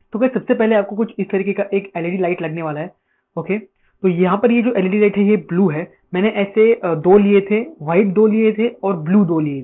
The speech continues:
थे। तो जो दो blue थे वो मैंने मेरे, अ, dashboard के नीचे लगाया, जो मैं आपको आगे बताऊंगा कि कैसे लगाना है। और एक जो एलईडी था वो मैंने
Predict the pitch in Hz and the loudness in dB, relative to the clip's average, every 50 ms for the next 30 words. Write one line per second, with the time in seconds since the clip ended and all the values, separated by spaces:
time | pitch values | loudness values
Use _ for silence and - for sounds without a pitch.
0 | 127 _ - - _ _ _ _ _ _ _ 185 170 147 196 214 196 160 151 196 | -14 _ -20 -20 _ _ _ _ _ _ _ -4 -2 4 4 4 4 4 4 6
1 | 233 254 262 214 180 170 185 214 254 247 247 - 170 180 185 170 196 208 196 190 | 6 6 6 4 2 2 4 4 4 4 2 -2 -4 -4 -2 0 0 0 2 2
2 | 190 208 202 190 190 185 196 202 196 175 160 160 156 165 165 156 170 185 180 - | 2 2 2 2 2 2 2 2 2 0 -2 -2 -2 -4 -4 -2 -2 -4 -2 -2
3 | 196 170 165 165 170 170 156 156 165 170 160 165 165 165 160 - 185 180 165 156 | -4 -2 -2 -2 -2 -2 -2 -4 -4 -4 -4 -4 -4 -6 -2 -2 -2 -2 -2 -2
4 | 156 165 160 156 160 160 165 160 165 160 - 147 - - 156 151 143 143 143 147 | -2 -4 -6 -6 -6 -8 -8 -10 -10 -8 -10 -10 -8 -6 -8 -8 -6 -8 -8 -8
5 | 143 175 190 - _ - - - _ - 180 185 - - 226 247 208 196 240 - | -10 -10 -12 -14 _ -20 -20 -20 _ -6 -4 -4 -2 0 2 2 2 2 0 0
6 | 190 180 180 185 190 - 175 185 202 - _ _ _ 190 185 180 170 180 196 208 | 2 0 0 -2 -4 -4 -4 -6 -6 -8 _ _ _ -2 -2 0 0 0 0 0